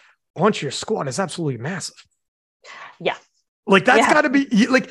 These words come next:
Speaker 1: e-, even just attempt selection, it's gotta be difficult to even, like you said, to be like, "Look at, I mean, this is all new," to, to be, like, judging how, uh, you know, second attempt move, like you said, it's like, "Man, this is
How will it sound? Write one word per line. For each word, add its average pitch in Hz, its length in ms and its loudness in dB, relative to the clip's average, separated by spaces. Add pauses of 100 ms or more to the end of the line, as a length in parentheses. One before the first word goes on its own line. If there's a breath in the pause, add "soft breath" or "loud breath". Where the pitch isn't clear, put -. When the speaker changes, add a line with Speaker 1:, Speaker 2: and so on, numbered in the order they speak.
(160 loud breath)
Speaker 1:
e-, 269 180 2
even 339 280 2
just - 160 -8 (120)
attempt - 440 -2
selection, 143 580 -4 (420 soft breath)
it's 185 200 4
gotta 247 260 0
be 202 140 4
difficult 214 480 2
to 202 80 0
even, 175 240 0
like 175 180 0
you 226 140 -4
said, 151 280 -2
to 147 60 -8
be 156 160 -2
like, 139 180 -4
"Look 196 200 -8
at, 131 80 -8
I 123 80 -6
mean, 123 240 -8 (400 soft breath)
this - 180 -2
is 160 120 -6
all 190 360 2
new," 147 360 2 (100)
to, 175 140 4
to - 260 -4
be, 196 200 -2
like, 180 200 -2
judging 175 380 0
how, 156 480 -2 (340 loud breath)
uh, 143 260 2
you 156 80 -4
know, 151 120 0
second 180 320 -6
attempt 175 340 -4
move, 165 260 -2
like 160 180 -4
you 151 100 -6
said, 175 340 -8
it's - 100 -10
like, 131 160 -12
"Man, 147 160 -6
this 196 160 -6
is 139 100 -12